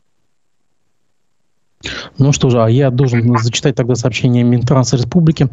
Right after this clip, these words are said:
«Открыты все ранее заблокированные участки дорог на М семь, на Р двести сорок и западный обход Уфы». Я напомню, что,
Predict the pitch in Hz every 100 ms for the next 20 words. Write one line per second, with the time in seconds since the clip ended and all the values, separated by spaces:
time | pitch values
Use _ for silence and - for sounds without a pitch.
0 | - - - - - - 110 123 123 190
1 | 190 156 - 160 156 151 135 123 143 -
2 | 156 135 135 139 160 143 131 135 139 135
3 | 127 107 139 135 - 175 180 127 127 120
4 | 143 143 127 123 123 120 - 170 151 120
5 | 135 151 131 127 117 131 131 107 113 107
6 | 107 151 143 113 120 113